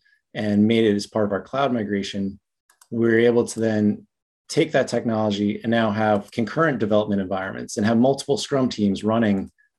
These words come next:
on it. So breaking that down, though, was a big challenge because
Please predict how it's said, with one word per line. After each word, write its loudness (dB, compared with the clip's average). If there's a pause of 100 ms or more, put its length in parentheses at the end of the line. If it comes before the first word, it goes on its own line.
on -10
it. -14
So 0 (1160)
breaking 2
that 2
down, 2
though, 4
was 2
a -2
big 0
challenge -2
because -4